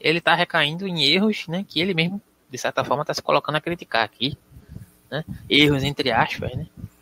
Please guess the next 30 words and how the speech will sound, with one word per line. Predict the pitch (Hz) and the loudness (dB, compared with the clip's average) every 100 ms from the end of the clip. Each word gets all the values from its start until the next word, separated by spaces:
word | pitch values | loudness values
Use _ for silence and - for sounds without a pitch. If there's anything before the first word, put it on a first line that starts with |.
| - | -18
Porque, | 113 110 113 | -14 -8 -6
né, | 107 | -6
na | 110 110 | -6 -6
minha | 120 135 | -2 -4
visão | 123 117 104 110 | -4 -6 -6 -4
aqui, | 113 - 117 | -6 -6 -10
né, | 123 | -10
de | 113 | -10
simplificação | - 117 113 - 107 - 113 | -12 -10 -10 -4 -4 -4 -6
daquilo | 110 110 113 | -6 -6 -8
que | - | -8
tá | 104 | -12
sendo | 117 110 | -10 -6
elencado, | 110 104 101 101 127 - - - - - - - | -6 -4 0 0 -2 -10 -14 -14 -14 -14 -18 -14
essa | - | -8
questão | - 107 - 110 | -4 -4 -4 -4
de, | 113 | -4
de | 113 113 | -2 -4
criticar | - 123 120 - 117 | -4 -6 -6 -4 -4
Descartes | 120 - 107 104 - | -4 -4 -4 -4 -8
por, | 107 107 - - - - - - _ - - _ | -4 -4 -6 -14 -16 -18 -18 -20 _ -20 -20 _
de | - | -2
certa | 117 110 110 | -2 0 -2
forma, | - 113 107 | -2 -2 0
fazer | 117 110 107 | 0 2 0
um | 120 | -2
caminho, | 120 127 120 110 113 113 107 101 | 0 0 0 0 -4 -6 -6 -8
segundo | - 113 110 110 | -8 -6 -8 -8
o | |
comentador, | 110 107 104 107 104 101 98 | -8 -10 -12 -8 -8 -6 -8